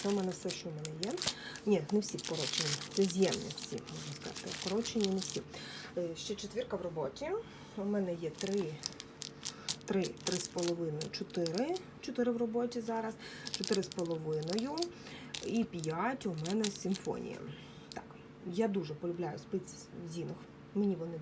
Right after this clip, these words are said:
дуже до вподоби. А, вкорочені, класичні, там ще будуть, покажу. А, єдине, оця трійка у мене з браком. Я це зрозуміла вже потім, як почала в'язати.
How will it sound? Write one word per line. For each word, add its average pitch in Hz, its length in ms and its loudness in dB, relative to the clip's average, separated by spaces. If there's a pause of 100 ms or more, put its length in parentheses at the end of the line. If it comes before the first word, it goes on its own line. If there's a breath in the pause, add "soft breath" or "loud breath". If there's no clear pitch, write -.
дуже 156 220 -2
до 175 60 -2
вподоби. 233 400 -4 (520 loud breath)
А, 170 120 0
вкорочені, 175 1040 0 (340)
класичні, - 640 -2 (420)
там 165 160 -4
ще 165 180 -4
будуть, 156 300 -4
покажу. - 360 2 (580 loud breath)
А, 143 60 -2 (540)
єдине, 208 540 6 (680)
оця - 260 2
трійка 233 440 2 (160)
у 175 180 -2
мене 196 160 0 (100)
з - 60 -4
браком. - 380 -6 (1080 loud breath)
Я 208 140 10
це 175 460 2 (180)
зрозуміла 196 500 6
вже 170 360 4 (120)
потім, 220 400 6
як 202 140 2
почала 190 320 0
в'язати. 185 500 2